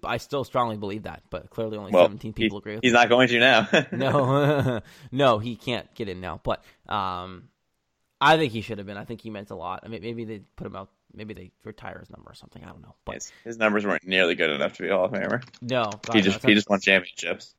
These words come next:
Speaker 1: Hey, Jason Varitek got two votes, though, so there's that.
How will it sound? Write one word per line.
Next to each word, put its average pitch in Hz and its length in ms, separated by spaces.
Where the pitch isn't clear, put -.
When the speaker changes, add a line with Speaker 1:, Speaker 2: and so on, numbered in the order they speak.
Speaker 1:
Hey, 180 180
Jason 175 320
Varitek 143 400
got 104 160
two 104 160
votes, 104 240
though, 104 140
so - 160
there's 113 120
that. 110 280